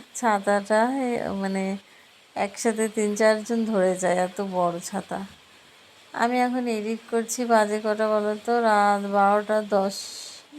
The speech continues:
দশ পনেরো এরকম হয়ে গেছে। আর এদিকে দেখো বৃষ্টি হচ্ছে, জমজম করে বৃষ্টি হয়েই যাচ্ছে। এখন রাত, এত রাতেও বৃষ্টি শুরু হয়ে গেছে। তারপরে তো দেখো এই যে হাঁটতে হাঁটতে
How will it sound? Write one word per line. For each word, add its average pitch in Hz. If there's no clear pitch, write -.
দশ 220
পনেরো 214
এরকম 220
হয়ে 208
গেছে। 208
আর 220
এদিকে 233
দেখো 208
বৃষ্টি 208
হচ্ছে, 208
জমজম 202
করে 208
বৃষ্টি 180
হয়েই 190
যাচ্ছে। 180
এখন 196
রাত, 190
এত 190
রাতেও 214
বৃষ্টি 208
শুরু 196
হয়ে 196
গেছে। 185
তারপরে 226
তো 226
দেখো 208
এই 202
যে 226
হাঁটতে 208
হাঁটতে 220